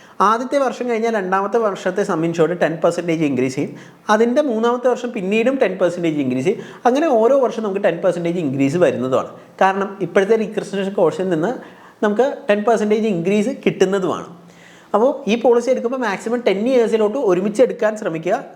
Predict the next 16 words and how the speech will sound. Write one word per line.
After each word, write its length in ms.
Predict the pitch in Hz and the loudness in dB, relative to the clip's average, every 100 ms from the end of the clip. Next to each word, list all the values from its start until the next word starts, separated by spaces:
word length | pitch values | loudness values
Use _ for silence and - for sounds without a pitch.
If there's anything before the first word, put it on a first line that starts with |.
| - _ _ - | -20 _ _ 0
പ്രീമിയം 320 | 180 208 262 262 | 2 4 4 4
സെയിം 160 | 214 214 | 2 0
ആയിരിക്കും, 220 | 208 254 | -2 -2
പക്ഷേ 140 | 196 196 | -4 -2
സം 160 | 175 170 | -2 -2
ഇൻഷുർഡ് 260 | 165 208 180 | 2 2 2
കൂടിക്കൊണ്ടിരിക്കുകയും 680 | 147 147 151 151 127 143 156 | 0 0 0 0 0 0 2
ചെയ്യും. 240 | 147 113 - - - _ - - - _ _ _ _ 240 | 0 -2 -8 -20 -20 _ -20 -20 -20 _ _ _ _ 2
ഈ 40 | 285 | 4
ഒരു 100 | 302 294 | 2 2
പോളിസി 280 | 233 233 262 | 2 0 -2
പർച്ചേസ് 400 | 220 - 226 240 262 | -2 0 0 0 0
ചെയ്യാനായിട്ട് 500 | 226 233 226 175 185 240 - - | 0 2 0 0 -2 -4 -10 -6
നമുക്ക് 260 | 196 202 254 262 160 151 | -2 0 0 0 0 2
ആകെ 180 | 190 233 | 4 2
വേണ്ടത് 320 | 190 185 175 | 2 0 0